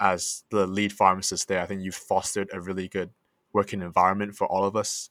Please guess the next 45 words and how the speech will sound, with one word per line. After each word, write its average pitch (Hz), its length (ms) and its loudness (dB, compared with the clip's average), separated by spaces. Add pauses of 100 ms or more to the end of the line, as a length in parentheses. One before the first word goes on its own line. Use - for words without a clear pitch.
Um, 85 360 -4 (200)
I - 60 -8
think, 98 240 -6
and, 98 220 -2
and 101 120 2
it's 98 160 -2
really 110 260 -2
easy 104 420 -4
to 101 120 -8
work 92 380 -6 (240)
under 104 220 -2
your 101 120 0
supervision 95 680 -2
and 87 140 -12
guidance 104 540 -6 (240)
because 95 300 0
you're 104 120 6
always 107 220 6
quite, 101 240 -2
like, 95 200 -8 (280)
you're 120 160 6
always 127 240 10
approachable, 104 680 2
like, 95 180 0 (160)
for 104 180 6
us 101 220 6
anyway. 95 280 -2
We 90 180 -8
can 98 260 -10 (320)
easily 110 260 2
go 107 120 4
up 101 140 2
to - 80 -2
you 101 120 4
and 92 100 -2
ask 92 240 2
you, 98 160 -4 (200)
um, 90 180 -6
different 95 320 -10
questions, 90 720 -4
and, 85 280 -6 (400)
you 95 80 -10
know, 92 60 -6
you're 90 140 -6
quite, 101 200 2